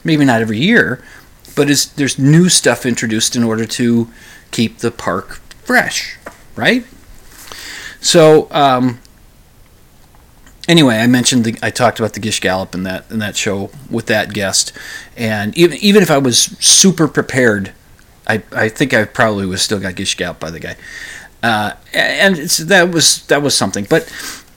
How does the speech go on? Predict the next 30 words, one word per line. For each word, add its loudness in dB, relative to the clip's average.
uh, 2
I, -2
I 4
did 4
think 4
about 2
it, 0
and -2
I 2
did 0
talk -2
to 0
Maddie -2
about -4
this -6
before, 0
uh, -6
we -6
did -4
the -6
show. -4
We -12
just -4
were -4
talking -4
about, -6
uh, -4
leading 0
up -10
to, -6